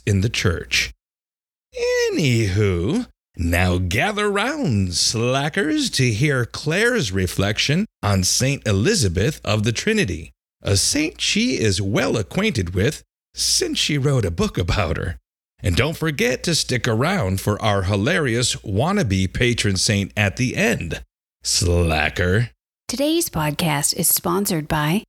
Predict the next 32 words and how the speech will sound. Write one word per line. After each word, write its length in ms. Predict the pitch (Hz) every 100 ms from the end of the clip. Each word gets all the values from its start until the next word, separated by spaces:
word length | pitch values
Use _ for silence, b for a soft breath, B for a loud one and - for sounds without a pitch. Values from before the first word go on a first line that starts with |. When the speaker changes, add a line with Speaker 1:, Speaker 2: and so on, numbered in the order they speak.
| _
Speaker 2:
Super 380 | - 320 320 254
Saints 360 | 226 214 214 -
is 160 | 175
a 100 | 175
collectible 880 | 170 175 190 220 233 226 240 247 247
and 200 | 190 170 170
trading 300 | 247 277 214
card 220 | 196 175
deck 320 | 175 175 -
of 120 | 165 151
fifty-four 680 | 269 302 330 311 208 208 -
irresistibly 880 | 208 254 277 240 214 - 202 190 196 -
illustrated 840 | 180 185 - - 175 175 170 160 _
saint 320 | - 208 -
cards 420 | - 160 156 -
formatted 600 | - 214 233 220 214 214 156
with 200 | 147 -
quick 280 | 233 247
and 160 | 151 -
quantifiable 920 | - 170 - 196 - 165 185 202 233
facts. 500 | - - - - - - _ -
Perfect 360 | 262 285 -
gifts 300 | 233 262 269
for 160 | - 180
sacraments, 720 | - 233 247 254 254 262 -
godchildren, 760 | - 180 233 - 214 196 208 202
stocking 460 | - 208 - 262
stuffers, 500 | 233 208 214 254 262
and 160 | 285 285
youth 200 | 339 339
group 260 | 160 156
prizes. 580 | - 139 143 - - -